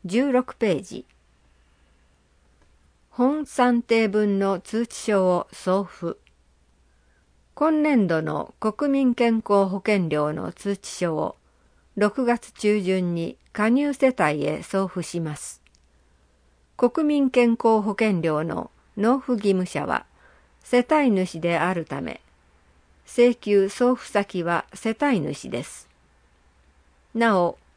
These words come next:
六月一日土曜日以降に、国民健康保険資格の移動や、税の修正申告をした世帯には、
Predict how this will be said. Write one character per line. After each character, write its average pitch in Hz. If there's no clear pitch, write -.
六 226
月 277
一 220
日 185
土 202
曜 262
日 226
以 220
降 156
に、 -
国 233
民 262
健 240
康 208
保 196
険 180
資 -
格 -
の -
移 180
動 202
や、 175
税 208
の 170
修 254
正 262
申 247
告 175
を 165
し -
た 175
世 202
帯 165
に 175
は、 -